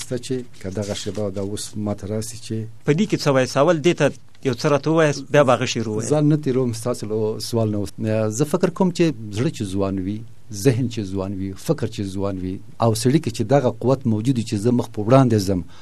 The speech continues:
Speaker 1: نو دا یې زوړ نه ده.
Speaker 2: ډېر عالي. که څه هم شاعرانه تعبیر خو عالي و.
Speaker 1: <laughs>
Speaker 2: آه، مثلاً صاحب، تاسو ویل چې داسې یو شعر ل-، ل-، لرمه
Speaker 1: چې د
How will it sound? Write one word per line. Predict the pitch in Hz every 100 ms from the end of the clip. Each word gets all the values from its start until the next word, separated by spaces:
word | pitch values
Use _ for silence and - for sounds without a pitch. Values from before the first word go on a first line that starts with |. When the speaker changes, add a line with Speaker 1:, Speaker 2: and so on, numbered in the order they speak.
| - -
Speaker 1:
نو | 92
دا | 92 98
یې | 90
زوړ | 95 85
نه | 87
ده. | 76 - - - - - 131
Speaker 2:
ډېر | 143 139
عالي. | 120 113 113 -
که |
څه | 123
هم | 160 160
شاعرانه | - 147 139 139 160
تعبیر | 156 143 139 151
خو | 139
عالي | 120 120
و. | 143 143 - -
Speaker 1:
<laughs> | - 135
Speaker 2:
آه، | 147 151 151 160 156 156 156 170 165
مثلاً | 170 185 226
صاحب، | - 190 160 165 135 120 143 131 127
تاسو | 180 - 170
ویل | 160
چې | 135 143
داسې | 147
یو | 143
شعر | - 160
ل-، | 135 139 - 127
ل-، | 120 120 117
لرمه | 131 165 131
Speaker 1:
چې |
د | 135